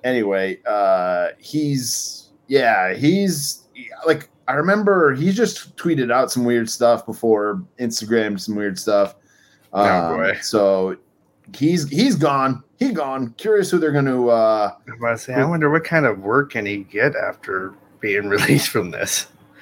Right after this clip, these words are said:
Speaker 1: I mean, Justin Roberts is with A E W, so, uh, who
Speaker 2: Yeah.
Speaker 1: knows?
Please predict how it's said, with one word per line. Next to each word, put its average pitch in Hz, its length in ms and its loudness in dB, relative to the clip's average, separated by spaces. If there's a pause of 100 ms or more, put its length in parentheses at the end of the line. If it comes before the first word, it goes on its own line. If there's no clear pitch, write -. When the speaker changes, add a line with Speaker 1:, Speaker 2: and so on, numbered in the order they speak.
(100)
Speaker 1:
I 127 80 0
mean, 131 160 0
Justin 143 280 0
Roberts 131 420 2
is 110 120 -2
with 117 100 2
A 117 120 4
E 113 80 2
W, 110 460 0
so, 95 480 0 (1000)
uh, 92 480 -2
who 104 60 0
Speaker 2:
Yeah. 127 60 2
Speaker 1:
knows? 147 400 0